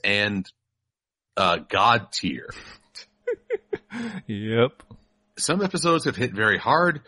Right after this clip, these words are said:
Speaker 1: Some have been downright hilarious. A big part of it, however, is really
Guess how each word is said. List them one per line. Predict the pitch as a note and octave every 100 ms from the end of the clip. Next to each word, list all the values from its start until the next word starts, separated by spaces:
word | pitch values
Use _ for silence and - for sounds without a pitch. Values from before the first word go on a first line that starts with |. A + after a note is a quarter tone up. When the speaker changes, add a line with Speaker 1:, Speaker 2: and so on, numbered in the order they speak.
| -
Speaker 1:
Some | - C3
have | A2+
been | F#2+
downright | F#2 G2+ G2 F2+
hilarious. | D#2+ E2+ G2+ B2+ F3 - - _ _ _ _ _ _ _ _ -
A |
big | B2+ A#3 F#3+
part | - G#3
of | A#3
it, | D3
however, | B2+ B2+ B2 A#2+ A#2 -
is | A#2 A2+ A#2+ A2 - - _ _
really | A2 G2+ D3 A3+ A#3+ A#3+ G#3+ F#3+ E3